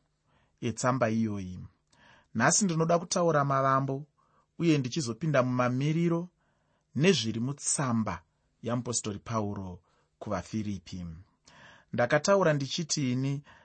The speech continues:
vamwe vanhu vakabva vava nhengo dzechechi yainge yavambwa namupostori Pauro. Kunyange nemurindi wetirongo yepaFiripo akabva avawo nhengo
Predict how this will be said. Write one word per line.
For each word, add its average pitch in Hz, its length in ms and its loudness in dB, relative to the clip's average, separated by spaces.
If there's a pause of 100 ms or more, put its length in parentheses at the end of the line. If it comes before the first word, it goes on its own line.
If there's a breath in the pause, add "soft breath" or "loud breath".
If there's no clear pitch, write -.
(140 soft breath)
vamwe 135 300 4
vanhu 127 340 4
vakabva 131 420 4
vava 143 260 8
nhengo 110 680 0
dzechechi 117 840 -2 (420 soft breath)
yainge 147 400 4
yavambwa 110 760 0 (420)
namupostori 104 560 -4
Pauro. 98 480 -8 (640 soft breath)
Kunyange 190 460 4
nemurindi 165 600 2
wetirongo 151 680 0
yepaFiripo 131 840 -2 (540 soft breath)
akabva 139 480 4
avawo 156 320 6
nhengo 127 600 0